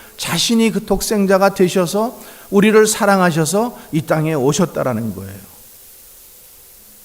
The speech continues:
이것이 여러분, 우리가, 아, 감격해야 할, 또 우리가 묵상해야 할 이 성탄절의 말씀인 거예요.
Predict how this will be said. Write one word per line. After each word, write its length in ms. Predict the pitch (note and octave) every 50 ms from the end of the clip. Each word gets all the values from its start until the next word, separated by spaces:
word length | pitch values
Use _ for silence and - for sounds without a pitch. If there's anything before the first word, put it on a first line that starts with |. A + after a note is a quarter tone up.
| - - - - - - - - - - - -
이것이 680 | - G#3 G3 A3 G#3 G#3 - A#3 A3+ F#3+ C#3 G#2+ G2 - - - - - - - -
여러분, 340 | F3 F3+ F#3 F3 F#3+ F#3 E3
우리가, 560 | D3+ E3+ E3+ E3+ D#3 F3+ F3 D#3+ C3 G#2 A2 - - - - - - -
아, 240 | A#2 G#2 F2+ E2+ - - - - - - - - - - - - - - - - - - _ _ - - _ _ - _ _ _ _ _ _ _ _ -
감격해야 720 | - - C#3+ E3 D#3 F3 D#3+ - - - E3 D#3 D#3 D3
할, 340 | D3 D#3+ D3+ C#3+ C3 A2+ - - - - - - - - - - -
또 340 | - G3+ F3 D#3+ D3 C#3 C#3
우리가 260 | D#3+ E3+ D#3 F3 E3+
묵상해야 720 | D#3 D3 E3 F#3 - - B3 F#3+ F3 F3 E3+ E3+ D#3+ D#3 D3
할 300 | D3 D#3+ E3+ D3 G#2 F2+ - - - - - - -
이 100 | - E3
성탄절의 720 | E3 - F#3+ F#3+ F3+ - F3+ D#3+ C#3+ C3 C3+ C#3 D3+ D3 C#3
말씀인 640 | C3+ A2+ A#2 C#3 D3 - E3 D3+ C3 A#2 G#2+ F#2
거예요. 260 | E2 G2 G2 F#2 F#2